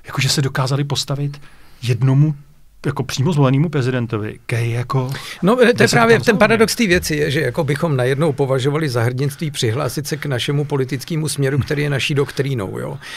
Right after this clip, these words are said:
Speaker 2: Ehm, Ruská federace má ve své obranné doktríně napsáno, že my jako součást nato jsme jejich nepřítel.
Speaker 1: Hm?
Speaker 2: To je tam doslova napsáno. A jsme překvapeni, že, mm, na našem území mohou vykonat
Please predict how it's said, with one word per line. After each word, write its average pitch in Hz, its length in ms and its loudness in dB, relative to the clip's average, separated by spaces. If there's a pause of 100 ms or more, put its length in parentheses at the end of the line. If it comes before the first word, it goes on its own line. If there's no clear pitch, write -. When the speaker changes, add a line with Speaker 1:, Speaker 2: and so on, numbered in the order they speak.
(360)
Speaker 2:
Ehm, 113 500 0
Ruská 180 440 0
federace 135 580 -2
má 135 160 -2
ve 127 100 -2
své 156 280 -4
obranné 143 380 0
doktríně 156 680 0 (460)
napsáno, 139 560 2
že 151 240 2
my 117 320 2
jako 151 260 0
součást 139 500 -2
nato 123 580 -4
jsme 143 420 0
jejich 123 260 -4
nepřítel. 101 520 -4 (160)
Speaker 1:
Hm? 156 140 2
Speaker 2:
To - 80 -4
je 220 60 2
tam 208 220 -2 (340)
doslova 156 420 0
napsáno. 127 440 -4 (500)
A 139 120 2 (140)
jsme 131 240 0
překvapeni, 117 880 -2
že, 165 320 -4
mm, 165 400 -4 (260)
na 117 160 0
našem 147 320 0
území 147 420 2 (400)
mohou 131 460 2
vykonat 139 400 0